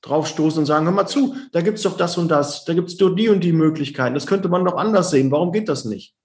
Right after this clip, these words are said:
Probiert es doch mal.“ Entwickelt auch Lösungen mit, präsentiert die und idealerweise, jeder freut sich, wenn jemand kommt mit einem Problem und hat auch die Lösung dabei. Ja,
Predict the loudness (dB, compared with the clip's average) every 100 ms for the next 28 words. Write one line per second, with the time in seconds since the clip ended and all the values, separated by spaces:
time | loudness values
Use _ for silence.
0 | _ _ -2 0 0 -2 -4 -6 -4 -6
1 | -8 -12 -20 _ _ _ -6 0 2 2
2 | 2 0 0 0 2 2 4 2 2 2
3 | 0 -2 -6 -4 -2 -4 -2 -2 -2 -2
4 | -4 -6 -10 -4 0 2 4 2 2 0
5 | 0 2 2 0 0 0 0 -8 -8 -20
6 | -4 2 2 4 0 2 0 0 -6 -14
7 | _ -6 -2 -2 -2 2 4 4 2 -2
8 | -2 0 0 2 2 2 0 -4 -6 -8
9 | -10 -14 _ _ -2 2 2 -2 -10